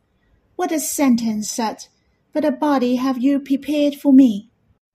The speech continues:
The will of the Father is the Lord to become a man, and the Lord is submissive to the will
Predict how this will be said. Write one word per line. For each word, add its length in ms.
The 100
will 300
of 140
the 100
Father 520
is 180
the 100
Lord 420
to 60
become 400
a 60
man, 400
and 140
the 60
Lord 380
is 200
submissive 640
to 100
the 120
will 360